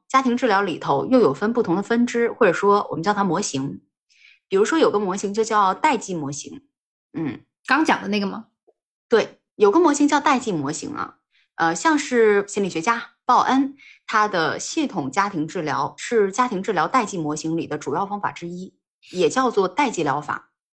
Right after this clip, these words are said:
Speaker 1: 他特别关注的就是家族跨几十年的一个关系模式。
Speaker 2: 嗯。
Speaker 1: 就我们知道很多家庭治疗可能只是在三角关系中，就是我和我的爸妈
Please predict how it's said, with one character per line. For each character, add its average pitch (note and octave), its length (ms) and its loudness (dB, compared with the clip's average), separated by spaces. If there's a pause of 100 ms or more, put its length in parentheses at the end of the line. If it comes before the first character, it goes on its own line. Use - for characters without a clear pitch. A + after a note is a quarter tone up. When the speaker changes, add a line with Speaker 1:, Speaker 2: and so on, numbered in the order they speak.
(100)
Speaker 1:
他 D#4+ 140 0
特 F4+ 240 2
别 E3 160 2
关 F#3 240 -2
注 F#3+ 160 -4
的 D#3+ 100 -2
就 F#3 160 -4
是 F3+ 140 -4
家 B3 320 -2
族 D#3 240 -8
跨 G#3+ 260 -2
几 E3+ 180 -4
十 D3+ 180 -2
年 D#3 220 2
的 F3 60 2
一 F3+ 100 0
个 D#3 120 0
关 D3 180 0
系 D3+ 140 -2
模 C3 180 -2
式。 - 340 -8 (220)
Speaker 2:
嗯。 G3 400 4
Speaker 1:
就 E4+ 160 -2
我 C#4 60 4
们 G#3+ 100 2
知 C#4+ 100 -2
道 D#4+ 120 4
很 F#3 100 -4
多 F3 100 -2
家 B3 160 0
庭 F#3+ 160 -4
治 A3+ 140 -2
疗 E3 180 2
可 E3 120 -8
能 D#3 180 -4
只 - 140 -12
是 - 120 -8
在 G3 220 -2
三 C#4 220 -2
角 F3 120 -2
关 D3+ 220 -6
系 D#3+ 100 -14
中， D3+ 320 -8
就 G3+ 120 -6
是 G3 100 -4
我 D3+ 220 -6
和 - 120 -8
我 G#3 140 0
的 - 60 -20
爸 G#3+ 160 -2
妈 A#3 300 -6